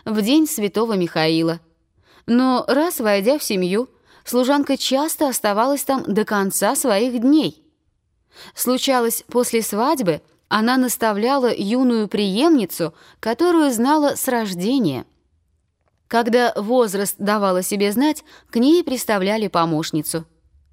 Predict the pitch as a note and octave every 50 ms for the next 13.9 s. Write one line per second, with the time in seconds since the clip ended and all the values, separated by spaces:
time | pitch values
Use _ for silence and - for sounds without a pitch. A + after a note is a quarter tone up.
0 | _ _ _ - - - _ - C#4 D4+ D4+ D4+ - D#4 D#4 - - A3+ A3+ D4
1 | B3+ C4 D4 C#4 C4+ - - - - E4+ C4+ - - - - - - G3+ F#3+ A3+
2 | A#3+ A#3 G#3 B3 C4+ - G#3+ G#3 - - - G#3 F#3+ F#3 - - F#3+ F#3 - -
3 | G3+ G#3+ F#3+ G3+ G#3 A3 A3 - G3+ G3 - - F#3+ G3+ G3 G3 G#3+ C4 D4+ -
4 | - G3+ F3 F3+ F3 - - - - - - - G#3+ - - A3+ A3 A3 G#3+ A3+
5 | A3 G#3 G#3 G3 F#3+ - G#3 G#3 G3 - - A3 B3+ C4+ B3 G3 F#3+ F#3 - -
6 | - - - F#3+ G#3+ G3 A3 A#3 G#3 F#3+ F#3+ - G3+ G3 F#3+ F#3+ - - A3+ C4
7 | C4 - A3+ G3 F3 E3+ _ - - - - - A3 A3+ - - G3+ A3+ G#3+ F#3+
8 | A3+ G3+ G#3+ G#3+ G#3 G#3 G3+ - G#3 G#3 G#3 G#3+ - - D#3+ D3 C#3+ - - D3+
9 | - D3+ D3 D3+ _ _ _ _ _ _ _ _ _ _ - - A3+ C4+ C#4 C#4
10 | D4 E4+ F4+ D#4+ E4 D#4 - - C#4 D4 C#4+ - A3+ G#3 A#3 B3 A#3 A#3 A#3 D4
11 | D#4 - A#3+ - - A3 G#3 F#3 - - A3 G3+ G#3 B3 D#4 D#4+ B3 - - -
12 | - _ _ _ - - - - G3 G#3+ B3 A3+ B3 D4+ E4 D#4+ - D4 D4 C#4
13 | C4+ B3 A#3+ - A#3+ A#3 A3 G3 A#3+ D4 E4+ E4+ C#4+ - E3+ C#3 -